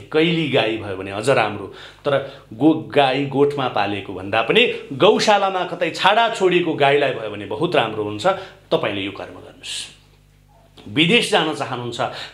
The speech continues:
काम बनिरहेको छैन, तपाईँको ग्रहले साथ दिइरहेको छैन, धेरै कामहरूमा रुकावट मात्रै छ, कामहरू बन्दै बनेका छैनन् भने यो उपाय तपाईँका लागि बहुतै फलदायी हुनेछ। यसरी उसरी जसरी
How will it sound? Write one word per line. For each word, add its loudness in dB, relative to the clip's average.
काम 2
बनिरहेको 4
छैन, -4
तपाईँको 2
ग्रहले 4
साथ 0
दिइरहेको -2
छैन, -4
धेरै 4
कामहरूमा 2
रुकावट 2
मात्रै 0
छ, -4
कामहरू 4
बन्दै 4
बनेका -2
छैनन् -8
भने 4
यो 4
उपाय 4
तपाईँका -6
लागि -2
बहुतै -2
फलदायी -12
हुनेछ। -14
यसरी 2
उसरी 0
जसरी 2